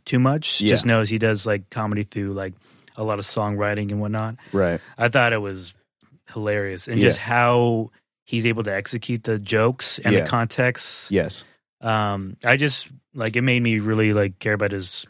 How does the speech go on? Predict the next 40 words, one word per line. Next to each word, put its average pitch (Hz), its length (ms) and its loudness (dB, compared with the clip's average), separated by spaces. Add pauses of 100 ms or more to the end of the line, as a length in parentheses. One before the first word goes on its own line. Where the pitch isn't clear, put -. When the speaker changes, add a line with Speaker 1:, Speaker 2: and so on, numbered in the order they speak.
Speaker 1:
point 98 180 -10
of 87 60 -14
view, 95 300 -4 (520)
whether 120 240 4
you 107 420 2 (220)
agree 110 240 -4
with 113 180 -2
it 107 100 -2
or 98 80 -4
not, 101 280 0
which 101 220 0
I 107 120 4
don't 107 180 2
think 98 200 -4
was 98 240 -4
too 98 460 -2 (360)
crazy 101 640 -2
of 98 160 -6
a, 92 220 -6 (640)
like, 95 200 -10 (380)
point 110 200 -4
of 101 40 -6
view 98 160 0
anyway. 123 440 2 (100)
Speaker 2:
Right. 104 460 4
Speaker 1:
You're 131 160 6
able 131 160 2
to 120 80 -2
get 123 180 4
what 120 120 4
he 113 60 0
was 104 100 -2
saying, 107 580 2 (640)
um, 101 520 -4 (120)
especially 151 420 2
now, 113 400 2
like, 123 260 0
after, 120 500 0
'cause 110 200 -2
he's 113 240 -2